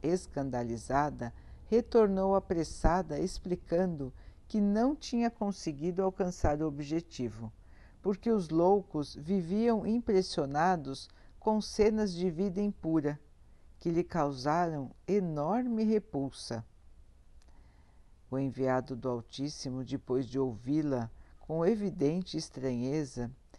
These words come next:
pediu para que ela ajudasse então uma jovem que estava em perigo. Mas em breve ela voltou sentida,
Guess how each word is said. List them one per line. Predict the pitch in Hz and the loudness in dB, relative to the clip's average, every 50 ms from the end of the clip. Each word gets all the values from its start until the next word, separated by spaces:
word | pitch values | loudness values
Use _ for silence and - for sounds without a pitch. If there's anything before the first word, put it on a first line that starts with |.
| - - - - - - - | -20 -20 -20 -20 -20 -10 -6
pediu | 214 214 185 175 214 233 | -4 -4 -2 -2 -2 -2
para | 214 - 226 208 202 | 0 0 0 0 0
que | 202 - - 190 | -2 0 0 0
ela | 165 156 156 156 160 | 0 2 0 0 0
ajudasse | 160 156 147 147 135 131 135 127 123 135 - - 131 | 0 -2 -2 -4 -2 0 0 0 0 -2 -4 -6 -6
então | 120 127 - - - 160 170 170 165 - - - - - - - | -6 -6 -6 -4 -2 -2 -2 -2 -4 -8 -16 -20 -20 -20 -10 -4
uma | 180 196 214 214 | -2 0 0 0
jovem | 185 160 151 160 170 185 202 180 175 151 151 | 0 0 0 2 2 2 2 0 -2 -4 -4
que | 156 - - | -4 -4 -6
estava | 180 - - - 190 190 170 190 | -6 -6 -2 0 0 0 2 0
em | 202 | -2
perigo. | 185 - 214 214 180 160 165 151 - - - - - - - - - - - - - - - - - - - - - - - | -2 -2 -2 0 2 2 0 0 0 -4 -12 -20 -20 -20 -20 -20 -20 -20 -20 -20 -20 -20 -20 -20 -20 -20 -20 -20 -20 -20 -8
Mas | - 151 170 180 175 160 | -2 0 0 2 2 2
em | 185 175 160 143 | 2 2 4 2
breve | 143 147 156 170 185 185 165 165 | 4 6 8 8 6 6 4 4
ela | 165 165 170 | 4 4 2
voltou | 165 160 160 165 160 151 - - 165 170 180 | 2 2 0 0 0 0 -2 -2 -2 -2 -2
sentida, | - - 190 185 185 180 - - - 165 170 151 - - 120 113 | 0 0 0 0 0 -2 -6 -4 -2 -2 -2 -2 -4 -6 -6 -6